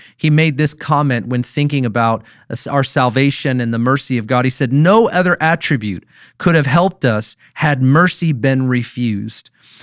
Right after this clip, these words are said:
As we are by nature, justice condemns us, holiness frowns upon us, power crushes us,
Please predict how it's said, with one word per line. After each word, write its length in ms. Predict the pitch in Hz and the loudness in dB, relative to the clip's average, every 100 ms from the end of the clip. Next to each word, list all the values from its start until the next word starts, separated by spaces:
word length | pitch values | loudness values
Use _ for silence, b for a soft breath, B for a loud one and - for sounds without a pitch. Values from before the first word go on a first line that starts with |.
| B | B
As 180 | 147 147 | -2 -2
we 220 | 127 185 | 2 4
are 200 | 202 185 | 6 4
by 240 | 170 147 135 | 4 2 2
nature, 680 | 131 147 185 - 127 95 - b b | 2 2 2 0 -2 -2 -6 b b
justice 560 | 110 170 190 - 175 - | -2 2 2 2 -2 -2
condemns 640 | - 135 113 151 180 170 | -2 0 2 2 2 2
us, 240 | 117 101 - b | -2 -6 -12 b
holiness 680 | - - 196 196 180 147 - | -16 0 2 4 4 2 0
frowns 400 | - 143 147 131 | 0 0 2 0
upon 380 | 127 143 131 123 | -2 0 0 0
us, 160 | 104 - | -4 -8
power 460 | - 185 190 165 | -2 0 2 2
crushes 600 | 120 - - 147 - 127 | -2 -6 -2 -2 0 -4
us, 180 | 110 - | -4 -6